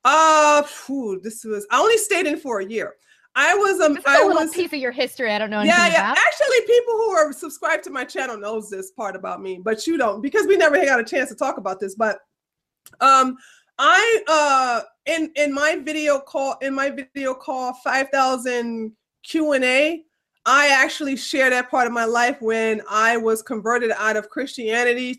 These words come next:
Speaker 1: to the Nation of Islam. And
Speaker 2: Oh,
Speaker 1: I was,
Speaker 2: amazing.
Speaker 1: yeah, yeah. Oh, yeah. And I was, uh, and then I, I, probably for four months while I was in the nation,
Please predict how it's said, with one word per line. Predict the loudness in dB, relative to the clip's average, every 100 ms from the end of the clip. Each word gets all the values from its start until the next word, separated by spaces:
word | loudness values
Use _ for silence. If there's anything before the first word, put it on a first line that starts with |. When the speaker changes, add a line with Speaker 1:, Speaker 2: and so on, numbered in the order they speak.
| -8
Speaker 1:
to | -6
the | -4
Nation | -2 -2 -2
of | -2
Islam. | -2 2 2 0 -2 _ _ _ _ _ _ _ 0
And | 2 4 4 2
Speaker 2:
Oh, | 2 2
Speaker 1:
I |
was, | 0 0 0 -2
Speaker 2:
amazing. | -6
Speaker 1:
yeah, | -4 -4 -6 _ _ _ _ _ _
yeah. | -2 0 0 -4 _ _ _ _ _
Oh, | 2 4
yeah. | 4 2 -4 _ _
And | 0
I | 4 4
was, | 4 4 4 2
uh, | 0 0
and | -2 -4
then | 0 0 0 -2
I, | -2 -2 -4
I, | -12 -12 _ _ _ _
probably | -4 -4 -2 -6
for | -6 -10 -10 -2
four | 2 2
months | 2 -2 -2
while | -2 -2
I |
was | -2
in | -6
the | -6
nation, | -4 -4 -4 -10 -20